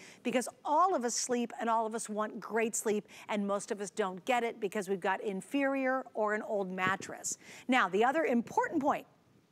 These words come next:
the whole deal ends in an hour and a half. This,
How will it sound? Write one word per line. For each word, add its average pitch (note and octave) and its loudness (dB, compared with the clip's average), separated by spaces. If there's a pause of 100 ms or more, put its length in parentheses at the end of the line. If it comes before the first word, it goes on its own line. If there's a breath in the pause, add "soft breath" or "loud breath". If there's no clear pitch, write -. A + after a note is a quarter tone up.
(880 loud breath)
the A3+ 4
whole F#4+ 6
deal E4 4
ends A#3 -2
in A#3 -4
an G#3+ -4
hour G3+ 2
and G#3+ 0
a - 0
half. - -8 (300 loud breath)
This, A3+ 2